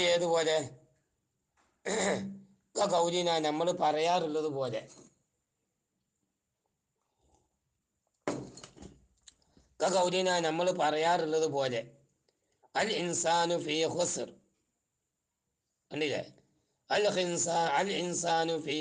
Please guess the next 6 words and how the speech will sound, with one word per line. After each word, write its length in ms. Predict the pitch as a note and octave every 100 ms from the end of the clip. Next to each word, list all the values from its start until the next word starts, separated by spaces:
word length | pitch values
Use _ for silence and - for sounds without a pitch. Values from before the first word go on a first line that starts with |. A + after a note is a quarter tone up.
| D3+
ഖുസ്ർ. 360 | D3+ F3 - - _ _ _ _ _ _ _ _ _ _ _ _
മനുഷ്യവർഗം 880 | B2 E3 F#3+ F#3+ F#3+ F3 E3 D#3 D#3+
നഷ്ടത്തിലാണ്. 800 | D3+ B2+ - D#3+ - D#3 A#2 - - _ _ _ _ _ _ _ _ _ -
അത് 80 | D3+
മുജബയായ 580 | D#3+ D3 D#3 D#3+ D#3+ D#3+
കഥയാണ്. 460 | D#3 D3+ D#3+ D#3